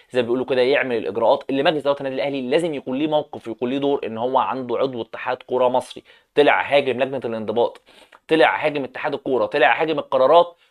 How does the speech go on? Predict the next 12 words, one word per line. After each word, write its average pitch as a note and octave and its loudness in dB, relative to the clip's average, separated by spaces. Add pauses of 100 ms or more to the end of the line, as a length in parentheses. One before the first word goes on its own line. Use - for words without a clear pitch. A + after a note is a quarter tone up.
(160)
وامتنع C3+ 4
عن A2 2
الحضور C#3 -2
مباراه B2 2
السوبر، D#3+ 0
وده C#3 4
يمثل C#3+ -4 (340)
يعني A#2+ 2
زي C3+ 2
ما D3 -4
بيقولوا D3 0
كده D3 4